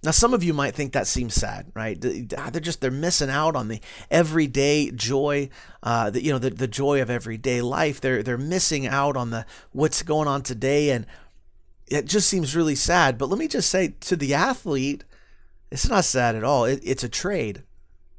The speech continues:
It's a trade, and it's a trade that's worth making. They're trading something that they enjoy a little bit today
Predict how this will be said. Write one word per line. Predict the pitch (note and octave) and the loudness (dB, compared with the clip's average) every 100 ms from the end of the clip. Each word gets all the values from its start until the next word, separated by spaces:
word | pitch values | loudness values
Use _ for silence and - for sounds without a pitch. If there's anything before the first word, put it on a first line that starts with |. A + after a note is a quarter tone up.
| - | -18
It's | - - | -6 -4
a | |
trade, | F#3 E3 D3+ D3 | 0 4 4 4
and | C#3 | 0
it's | C3+ | -2
a | D#3 | -2
trade | - C#3 | 2 2
that's | C3 B2+ | 2 -6
worth | A2+ A#2+ B2 - - | -6 -4 -4 -6 -10
making. | C3 D3+ F#3 A2 G#2 A#2+ - - - - - - | -6 -6 -6 -10 -12 -14 -20 -20 -20 -20 -20 0
They're | E3+ | 2
trading | E3 F#3 G#3 G#3+ | 6 8 8 6
something | - C#3+ C#3 E3 | 2 2 0 -2
that | C#3+ | 0
they | D3+ C#3 | 2 2
enjoy | C3+ B2 C3 B2 | 0 2 4 4
a | B2 | 2
little | A#2+ C#3+ G#3+ | 0 2 2
bit | D3+ C#3 - - | 2 0 -2 -6
today | D3 A2+ D#3 A3 G#2 E3 | -6 -2 0 0 -2 -6